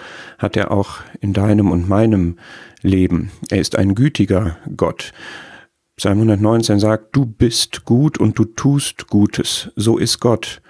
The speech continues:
Und er erwartet von uns, dass wir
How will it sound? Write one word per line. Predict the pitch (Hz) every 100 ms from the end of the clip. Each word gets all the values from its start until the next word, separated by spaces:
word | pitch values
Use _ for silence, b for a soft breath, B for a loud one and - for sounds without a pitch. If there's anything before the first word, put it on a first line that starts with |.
| B B B B B _ -
Und | 107 98 90 139 - - _ _
er | - 98 98 95 104 117 - - _ _ _ _ _ _ -
erwartet | - 101 113 139 139 -
von | 113
uns, | 104 123 131 -
dass | 107 -
wir | 101 98 95 95